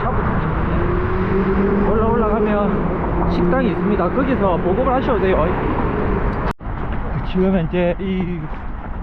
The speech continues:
대규모 공사 때문에 무악산 삼 구간은 일부 등로가 폐쇄되었습니다.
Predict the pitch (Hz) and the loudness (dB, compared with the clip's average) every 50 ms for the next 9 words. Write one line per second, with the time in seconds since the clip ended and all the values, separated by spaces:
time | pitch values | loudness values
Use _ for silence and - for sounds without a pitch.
0 | - - - - 147 147 214 214 196 - - 214 208 - 175 151 - 143 127 139 | -8 -4 -2 -2 0 0 0 -2 -2 -2 -4 -4 -4 -4 -4 -4 -4 -6 -4 -2
1 | 185 170 135 - - - - - - - - - - - - - - - - - | -2 -2 -2 -2 -4 -8 -8 -8 -8 -8 -6 -6 -6 -6 -6 -8 -8 -10 -12 -12
2 | - - - - - - - - - 156 - - - - - - - - - - | -12 -10 -8 -8 -8 -8 -8 -6 -4 -4 -4 -4 -6 -12 -14 -14 -14 -14 -12 -10
3 | - - - - - - 147 165 170 190 208 208 - 226 208 202 202 - - 190 | -10 -8 -8 -8 -4 0 2 2 4 2 2 0 0 -2 -2 -2 -2 -4 -4 -6
4 | 190 185 190 220 220 214 214 208 170 175 185 202 - - - - - - - - | -4 -4 -4 -2 -2 0 0 0 -2 -2 -4 -6 -10 -12 -14 -14 -14 -12 -10 -10
5 | - - - - - - - - 220 214 208 185 208 226 214 208 - - - - | -10 -8 -8 -10 -10 -10 -6 -4 -2 -2 0 0 2 2 2 0 -2 -4 -10 -12
6 | - - - - - - - - - - - - - - 208 214 220 214 202 180 | -12 -10 -8 -8 -8 -8 -8 -10 -10 -10 -10 -8 -2 0 2 2 2 2 0 0
7 | - - 151 160 - 214 220 240 196 147 - 160 143 131 127 117 139 170 | -2 -2 -4 -2 0 0 0 0 0 -2 -4 -6 -6 -4 -4 -4 -6 -6